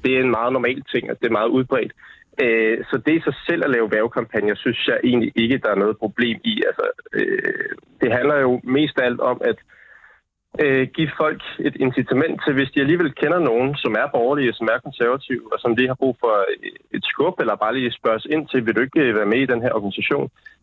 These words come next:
Jamen, jamen, så synes jeg, det giver god mening. Øh, problemet er selvfølgelig, hvis incitamentet bliver for stort.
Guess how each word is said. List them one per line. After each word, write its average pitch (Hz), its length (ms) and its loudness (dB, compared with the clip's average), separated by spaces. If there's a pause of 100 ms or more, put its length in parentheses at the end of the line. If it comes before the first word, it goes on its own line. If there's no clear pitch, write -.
(160)
Jamen, 117 380 2
jamen, 110 200 0
så 131 120 -2
synes 156 220 0
jeg, 147 100 0
det 107 100 -4
giver 101 120 2
god 147 220 0
mening. 113 380 2 (160)
Øh, 107 180 2
problemet 147 400 0
er 131 40 -2
selvfølgelig, 143 640 0
hvis 117 280 -2 (300)
incitamentet 123 720 -2
bliver 110 240 0
for 127 80 0
stort. - 360 -2